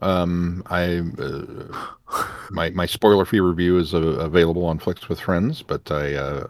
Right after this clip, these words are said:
um, I, I'm fortunate that I've seen the stage play when Civic Theater did it, uh, which was my first introduction to it. I kinda fell in love with it,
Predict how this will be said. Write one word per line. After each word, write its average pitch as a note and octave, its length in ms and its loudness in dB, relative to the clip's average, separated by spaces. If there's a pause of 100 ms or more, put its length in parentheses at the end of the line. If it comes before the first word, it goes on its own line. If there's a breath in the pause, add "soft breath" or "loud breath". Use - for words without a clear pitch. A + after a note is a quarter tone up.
um, C#2 280 -10 (280)
I, E2+ 180 -2
I'm D#2+ 100 -4
fortunate G#2 580 0
that F2 160 0
I've D#2 160 -6
seen G#2 380 0
the D2+ 120 -2
stage D2 480 -4
play - 400 -4
when D#2 240 -4
Civic - 320 -4
Theater D#2+ 220 -4
did G1+ 140 -8
it, - 160 -10 (800 loud breath)
uh, E2 160 2
which D#2+ 160 0
was E2 120 -2
my D2+ 100 -4
first - 320 2
introduction D#2 500 -6
to G#2 120 -4
it. - 80 -4
I - 60 -6
kinda F#2+ 180 -2
fell F2+ 160 2
in D2+ 80 -4
love D2 160 -2
with - 120 -4
it, - 120 -4